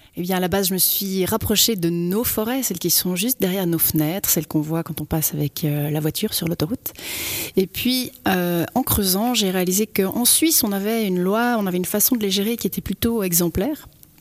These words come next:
Mais malheureusement, ça suffit pas. Ça suffit pas. Pourquoi ? Parce que, ben, on va se servir dans les forêts des autres pour nos besoins.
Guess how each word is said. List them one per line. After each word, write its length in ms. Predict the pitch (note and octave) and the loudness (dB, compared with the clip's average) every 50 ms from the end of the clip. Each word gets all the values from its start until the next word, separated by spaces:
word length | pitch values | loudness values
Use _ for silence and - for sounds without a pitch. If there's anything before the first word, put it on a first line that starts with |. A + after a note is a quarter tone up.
| - - - - | -20 -20 -4 0
Mais 340 | A3 G#3 G#3 A3 B3+ - - - - - | 0 0 0 0 -2 -4 -8 -12 -6 -2
malheureusement, 580 | G#3+ G3+ G3+ F#3+ F#3 F3 F3 E3+ F3 F3 F#3+ G3 | -2 0 0 0 0 0 0 0 0 0 2 2
ça 180 | - - F#3 | 2 2 2
suffit 400 | F3 - - F3+ - - - E3 | 2 2 0 0 -2 -4 -4 -4
pas. 180 | - - - G3 - - - | 0 0 0 0 0 -2 -2
Ça 140 | - E3+ E3+ | 0 2 2
suffit 260 | - F#3+ - - E3 | 2 2 0 0 0
pas. 160 | - G3+ A3+ | 0 0 0
Pourquoi ? 280 | - - - - G#3 - | -2 -6 -4 -2 -2 -2
Parce 200 | - F3+ - - | 0 0 0 2
que, 240 | F#3 E3+ F3+ F3 | 0 0 0 -2
ben, 120 | F3 F3 F3 | -2 -4 -4
on 60 | F3+ | -4
va 100 | - - | 0 2
se 100 | - - | 2 4
servir 320 | - F3 D#3 D#3 E3+ F#3 F#3 | 4 2 2 0 -2 -2 0
dans 80 | F3+ | 0
les 100 | E3 D#3+ | 0 0
forêts 260 | C#3+ - F#3 F3+ E3+ D#3 | 0 0 -2 -2 0 0
des 200 | D#3+ D#3+ D#3 E3+ | 2 2 2 2
autres 280 | F3+ G#3 - - - | 2 0 -2 -6 -4
pour 140 | - F#3 F#3+ | -2 0 0
nos 140 | F#3 F3 E3+ | 0 0 0
besoins. 360 | D#3+ E3+ E3+ E3 D#3+ F3+ | 0 0 0 0 0 -2